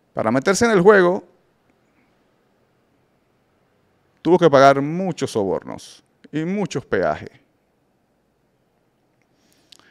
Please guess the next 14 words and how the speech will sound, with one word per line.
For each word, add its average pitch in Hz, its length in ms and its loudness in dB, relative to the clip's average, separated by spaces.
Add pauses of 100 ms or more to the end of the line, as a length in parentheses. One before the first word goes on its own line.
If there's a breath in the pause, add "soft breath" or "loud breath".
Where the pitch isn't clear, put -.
(240 soft breath)
Antonio 107 320 -6
Carbone 180 460 0 (400)
lo - 120 -6
querían 117 300 -6
sacar 123 520 2
de 87 120 -6
la 90 80 -6
jugada 113 360 0
luego 104 340 -2
de, 101 140 -8 (1900)
estoy 107 160 -8
hablando 110 400 -6
en 107 160 -14
el 90 340 -14